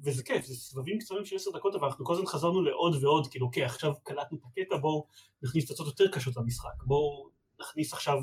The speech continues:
אה, זה, אנחנו יכולים לעשות את זה בזמן יותר טוב." יש גם במשחק איזושהי מערכת ניקוד נחמדה. אז למי שמחפש משחקים שיתופיים, הוא, הוא מאוד כיף. הוא מ-, הכי מזכיר לי את אקסקום, רק בלי הלחץ,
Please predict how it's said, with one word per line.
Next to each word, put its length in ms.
אה, 260
זה, 180
אנחנו 220
יכולים 120
לעשות 100
את 60
זה 60
בזמן 400
יותר 200
טוב." 220
יש 100
גם 140
במשחק 320
איזושהי 280
מערכת 360
ניקוד 280
נחמדה. 300
אז 220
למי 100
שמחפש 400
משחקים 320
שיתופיים, 880
הוא, 1000
הוא 300
מאוד 220
כיף. 280
הוא 160
מ-, 300
הכי 180
מזכיר 260
לי 140
את 60
אקסקום, 480
רק 180
בלי 160
הלחץ, 800